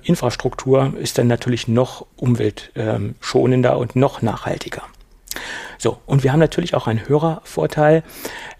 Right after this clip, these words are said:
äh, nämlich es gibt zehn Prozent Rabatt auf die komplette,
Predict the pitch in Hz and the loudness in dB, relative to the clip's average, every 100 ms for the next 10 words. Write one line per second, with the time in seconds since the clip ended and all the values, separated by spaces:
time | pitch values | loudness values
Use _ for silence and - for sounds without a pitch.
0 | - 120 123 135 135 - 120 - - 143 | -2 2 4 4 0 -2 -6 -6 -4 -4
1 | - - - 175 190 151 - 135 - 110 | -6 -10 -2 0 2 0 2 0 2 0
2 | 135 143 127 - 117 - 117 110 120 135 | 0 0 -6 -2 -4 -2 -2 -2 2 2
3 | - 139 135 127 | 4 6 6 4